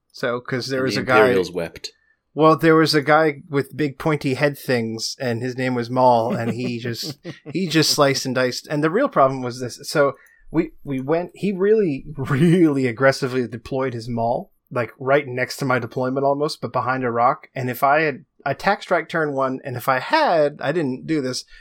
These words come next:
Speaker 1: but if I wanted to, I could have tack strike around and basically shot at Maul. Um, however, he played Maul really good, 'cause as soon as it was his action to go, as soon as it was his turn,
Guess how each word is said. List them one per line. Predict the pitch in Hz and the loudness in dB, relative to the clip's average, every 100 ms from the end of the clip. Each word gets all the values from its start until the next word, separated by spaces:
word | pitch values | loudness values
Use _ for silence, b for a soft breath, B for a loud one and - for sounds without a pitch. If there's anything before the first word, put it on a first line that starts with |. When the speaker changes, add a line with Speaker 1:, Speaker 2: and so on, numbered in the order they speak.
| b b | b b
Speaker 1:
but | 139 | 0
if | |
I | 139 135 | 4 4
wanted | 156 180 170 | 4 0 -2
to, | 147 131 | -2 -2
I | 117 | -2
could | 151 135 | -4 -2
have | 123 113 | -4 -8
tack | - 135 131 | -6 -4 -4
strike | - 135 135 - - | -2 -2 -4 -10 -12
around | 120 120 123 127 131 | -8 -4 -4 -4 -6
and | 123 120 110 113 113 - | -8 -8 -8 -10 -10 -8
basically | 123 - 120 117 117 113 - _ _ _ | -6 -6 -8 -6 -6 -10 -14 _ _ _
shot | - - 139 131 | -2 4 4 4
at | 123 | -2
Maul. | 117 120 151 - _ 123 | -2 -2 -4 -12 _ -18
Um, | 113 113 113 - | -18 -16 -18 -6
however, | 139 135 127 | 0 0 0
he | 123 156 | -4 -2
played | 160 143 | 0 0
Maul | 135 131 123 | 2 0 -2
really | 123 127 | -6 -4
good, | 170 165 160 160 b b b _ | 2 2 2 -4 b b b _
'cause | 127 | -6
as | 120 - | -2 0
soon | 160 | 0
as | 139 127 | 0 -2
it | |
was | 123 - | -4 -2
his | 147 127 - | -2 -2 -2
action | 135 120 - 127 | -2 -2 -4 -6
to | 117 | -2
go, | 139 131 | 0 2
as | 123 | 0
soon | 160 147 | -2 -4
as | 123 | -4
it | |
was | 113 | -6
his | 139 123 | -8 -6
turn, | 143 127 | -4 -4